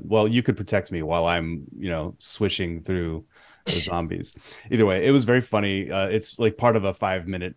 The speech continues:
Speaker 1: interview, so I, I recommend you go have a look at it. It's, those are always
Speaker 2: Yeah,
Speaker 1: fun to watch.
Speaker 2: and I have seen a couple with the two of them, and they're pretty cute.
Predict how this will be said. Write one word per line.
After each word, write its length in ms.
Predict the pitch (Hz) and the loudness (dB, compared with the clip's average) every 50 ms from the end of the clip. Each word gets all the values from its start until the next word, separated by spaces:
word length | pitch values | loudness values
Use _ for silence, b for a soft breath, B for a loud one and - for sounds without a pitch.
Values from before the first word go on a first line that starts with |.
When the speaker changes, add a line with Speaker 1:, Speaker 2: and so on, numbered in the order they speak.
| _ _ | _ _
Speaker 1:
interview, 400 | 101 95 92 87 80 87 85 85 | -6 -4 -4 -4 -4 -4 -6 -6
so 380 | 85 - - 95 90 92 87 - | -6 -4 -4 -2 -2 -4 -4 -4
I, 160 | 95 95 92 - | -4 -4 -4 -4
I 140 | - 90 85 - | -6 -8 -6 -4
recommend 440 | 98 95 - - 87 85 82 80 80 | -4 -4 -4 -4 -6 -6 -6 -6 -8
you 60 | 80 | -8
go 200 | 85 82 85 82 | -8 -8 -8 -6
have 160 | 78 80 82 | -6 -6 -6
a 20 | 85 | -6
look 200 | 85 85 - 87 | -8 -10 -10 -10
at 140 | 87 90 90 | -10 -10 -10
it. 80 | 87 | -10
It's, 240 | 90 - - - - | -12 -12 -14 -10 -2
those 200 | - 139 123 104 | 0 0 2 2
are 60 | 87 | 0
always 160 | - - 262 | 0 2 2
Speaker 2:
Yeah, 120 | 262 247 247 | 2 2 2
Speaker 1:
fun 100 | 247 - | 0 -2
to 60 | - | -6
watch. 200 | - - - - | -10 -10 -10 -4
Speaker 2:
and 100 | 262 285 | 0 2
I 60 | 285 285 | 4 4
have 280 | 285 277 269 262 247 | 6 6 4 4 2
seen 200 | - - 247 226 | 2 2 2 4
a 60 | 202 | 4
couple 300 | - - 196 - 196 185 175 | 2 2 2 4 4 4 4
with 120 | 170 170 | 4 2
the 80 | 175 170 | 0 -2
two 220 | - - 185 175 | 0 0 2 2
of 60 | 180 180 | 4 4
them, 120 | 190 180 | 4 2
and 120 | 170 165 156 | 2 2 2
they're 80 | 165 | 2
pretty 260 | 170 - 175 147 147 | 2 0 0 -2 -2
cute. 260 | - - 95 82 82 | -4 -4 -4 -2 -2